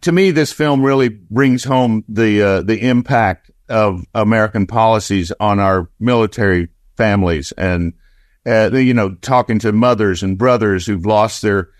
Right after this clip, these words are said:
their sons or their, their brothers, and, and, and, and to the, the veterans who've lost limbs and, and, and how their lives have been affected by these policies. That's the,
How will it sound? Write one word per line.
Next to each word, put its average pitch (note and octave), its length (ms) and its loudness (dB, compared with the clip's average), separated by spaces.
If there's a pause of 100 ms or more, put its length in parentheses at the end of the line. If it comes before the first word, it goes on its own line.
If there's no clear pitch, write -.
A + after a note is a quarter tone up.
(380)
their A#2 140 0
sons B2 540 0
or G2+ 100 0
their, F#2 260 0
their F#2+ 200 -2
brothers, G2+ 640 0
and, F#2+ 160 -2
and, G2 320 -4
and, F#2+ 380 -6 (480)
and C3+ 240 -4
to D3 120 0
the, A#2+ 260 -2 (140)
the B2 140 0
veterans C#3+ 500 0
who've B2 160 0
lost A#2+ 320 0
limbs B2 500 0
and, G2 220 -2
and, G2+ 400 -2
and G2 340 -2
how C3+ 200 0
their B2+ 200 0
lives B2 340 0
have A2 100 -2
been G#2+ 140 0
affected C3+ 520 -2
by G2+ 140 0
these F#2 180 -2
policies. C3+ 600 -2 (520)
That's G3+ 340 0
the, D#3 240 -2